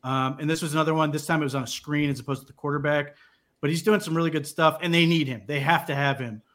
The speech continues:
Um, certainly, Myles Garrett continues to be phenomenal, uh, and, and you're continuing to see different ways to do it. Uh, it's been good that we've seen more out of Dalvin Tomlinson. Thankfully, they've gotten favorable matchups. They've played some awful centers,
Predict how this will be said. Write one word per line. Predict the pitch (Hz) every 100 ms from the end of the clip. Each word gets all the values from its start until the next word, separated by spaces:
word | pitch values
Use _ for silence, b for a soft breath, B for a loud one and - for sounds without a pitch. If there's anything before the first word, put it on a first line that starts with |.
| _ _ _
Um, | 131 127 127 127 131
certainly, | - 170 175 160
Myles | 151 156 147
Garrett | 156 156 151 151 _ _ _ _
continues | 160 156 165 147
to | -
be | 143 135 139 - 120 -
phenomenal, | 151 160 170 165 160 156 156 _
uh, | 131 127 123 135 _ _ _ _ 123 _ 147 -
and, | 175 160 139
and | 160 156 156 - 180
you're | 156 160 135 _
continuing | - 180 175 190 190 175
to |
see | 156 175
different | 165 170
ways | 160 143
to | 147
do | 160 180
it. | 180 B B B B _
Uh, | 147 147 147 151 - _ _ _ _ _ _
it's | 175 -
been | 185 165 117 -
good | 170 214 226
that | 220 220
we've | 196
seen | - 214
more | 190 185
out | 196 196
of | 185
Dalvin | 185
Tomlinson. | 170 185 196 196 208 190
Thankfully, | 156 151 160
they've | 151 143
gotten | 165 156
favorable | 156 151 151 127
matchups. | 127 143 143 170 -
They've | 127
played | - 135
some | 131 120
awful | 123 135 139
centers, | - 143 147 170